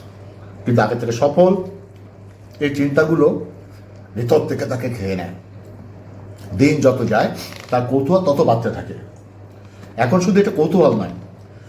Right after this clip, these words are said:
বরং এক ধরনের পাগলামি। তাহলে তোমার করণীয় কি?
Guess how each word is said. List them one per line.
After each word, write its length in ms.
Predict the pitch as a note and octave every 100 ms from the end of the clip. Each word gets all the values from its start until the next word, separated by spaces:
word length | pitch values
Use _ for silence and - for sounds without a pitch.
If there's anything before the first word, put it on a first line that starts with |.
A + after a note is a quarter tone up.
| - - - - - - A2+
বরং 380 | C3 F3+ -
এক 200 | B2+ A#2
ধরনের 380 | G#2 A#2 B2 C3+ - - - - -
পাগলামি। 600 | A#2 A#2 A#2 A#2 G2+ E2 - - - - - - - - - - - - - - - - - - -
তাহলে 300 | C#3 C#3+ A#2 - - -
তোমার 200 | F#3 G3
করণীয় 360 | E3 C#3 A#2+
কি? 140 | G2+